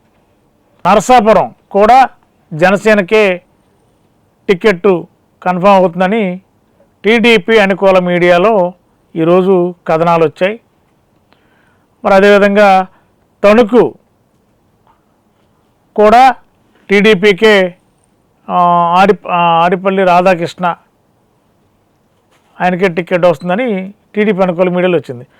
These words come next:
ఏలూరు విషయానికి వస్తే మరి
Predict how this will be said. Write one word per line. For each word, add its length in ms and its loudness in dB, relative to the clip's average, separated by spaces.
ఏలూరు 340 4
విషయానికి 400 2
వస్తే 440 2
మరి 500 2